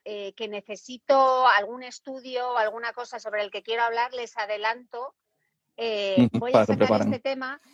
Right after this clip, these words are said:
Speaker 1: para que, para que pue-, para que lo puedan des-, responder, ¿sabes? Porque a veces son temas un poco complicados. O a veces les doy pinceladas, eh, pinceladas de,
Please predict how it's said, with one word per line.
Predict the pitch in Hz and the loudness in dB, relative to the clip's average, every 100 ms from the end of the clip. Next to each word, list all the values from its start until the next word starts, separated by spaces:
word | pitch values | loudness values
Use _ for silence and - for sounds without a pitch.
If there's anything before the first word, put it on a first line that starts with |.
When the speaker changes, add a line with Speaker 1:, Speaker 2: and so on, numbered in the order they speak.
| _ - | _ -6
Speaker 1:
para | 208 202 | -6 -6
que, | 208 202 196 | -10 -12 -6
para | 220 190 | -2 -2
que | 196 185 | -2 -6
pue-, | 202 208 | -6 -4
para | 190 190 | -4 -4
que | 190 | -6
lo | 185 | -6
puedan | 202 226 247 214 | -4 -4 -6 -8
des-, | 226 - _ | -10 -10 _
responder, | 208 214 - 190 190 247 185 | -6 -6 -4 -4 -2 -2 -4
¿sabes? | 240 262 214 | -6 -6 -6
Porque | 196 190 | -10 -6
a | 180 | -4
veces | 190 214 | -4 -8
son | - 220 | -12 -6
temas | 226 233 240 233 | -4 -2 -4 -6
un | 208 | -6
poco | 220 - 254 240 233 208 196 | -4 0 0 2 4 4 2
complicados. | 202 185 185 214 214 - | 0 -4 0 2 2 -2
O | - 226 | -2 0
a | 214 | 0
veces | 233 262 | -4 -14
les | 254 247 | -16 -14
doy | 277 - _ _ _ - | -14 -16 _ _ _ -10
pinceladas, | 285 247 247 247 269 262 294 - _ _ _ - | -10 -6 -4 0 0 -2 -6 -10 _ _ _ -8
eh, | 233 220 208 208 202 196 190 185 180 180 170 175 175 175 - _ 220 | -4 -2 -2 -2 -2 0 2 2 2 0 -2 -8 -12 -14 -18 _ -12
pinceladas | 262 247 226 233 262 240 | -10 -6 0 0 0 -4
de, | 220 | -10